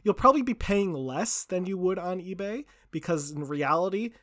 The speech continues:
the people who are at these conventions know that if they sell it for eBay price, you're just gonna go to eBay and buy it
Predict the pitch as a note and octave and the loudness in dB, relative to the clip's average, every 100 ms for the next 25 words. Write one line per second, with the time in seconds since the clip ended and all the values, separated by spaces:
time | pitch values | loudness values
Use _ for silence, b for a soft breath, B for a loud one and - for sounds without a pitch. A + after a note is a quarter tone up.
0 | b - - G3+ G3 G3 E3+ E3+ D#3+ D#3 | b -10 -6 -4 -2 0 0 -2 -2 -8
1 | E3+ - D3+ C#3+ C#3+ C#3 C#3 A2+ B2+ C3 | -8 -8 -8 -6 -6 -6 -10 -10 -8 -6
2 | C3+ E3 A3+ A3 C#3 - C#3+ C#3 B2 - | -4 -2 -2 -6 -10 -4 -2 -2 -8 -6
3 | D#3+ - D3+ - - F#3 G3 - E3 - | -4 0 0 2 4 4 4 0 -6 -4
4 | D#3 D#3 C#3+ C3 C#3+ C3 F#3 - - - | -8 -2 -2 -2 -6 -6 -6 -6 -8 -10
5 | D3 D#3+ F3 E3+ E3 - D3+ C#3+ C#3 C3 | -4 2 2 2 -4 -2 -2 0 -2 -4
6 | C#3+ C3 A#2+ A2+ A2 C3 A#2+ A2 G2 - | -8 -8 -6 -8 -6 -4 -4 -6 -12 -12